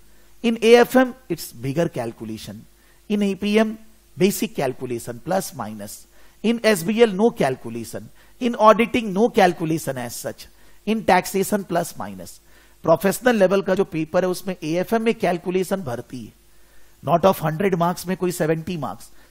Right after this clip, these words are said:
हंड्रेड में थर्टी मार्क्स, but they are bulky, bulk calculations। So आपको कैलकुलेशन से हैंडी होना पड़ेगा if you want to give professional level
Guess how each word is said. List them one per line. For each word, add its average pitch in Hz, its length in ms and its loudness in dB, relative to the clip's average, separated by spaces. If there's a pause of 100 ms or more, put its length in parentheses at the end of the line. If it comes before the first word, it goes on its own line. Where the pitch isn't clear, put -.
हंड्रेड 151 280 -6
में 175 120 -2
थर्टी 175 360 -6
मार्क्स, 131 340 -10 (360)
but 139 120 -8
they 151 180 -4
are 151 120 -6
bulky, 127 340 -6
bulk 160 300 -6
calculations। 113 720 -10 (480)
So - 80 -8
आपको 190 300 4
कैलकुलेशन 202 720 0
से 220 160 0
हैंडी 175 260 -2
होना 175 300 0
पड़ेगा 127 500 -4 (400)
if 220 160 0
you 262 140 4
want 214 260 4
to 196 120 0
give 220 260 -2
professional 160 580 -2
level 151 240 -4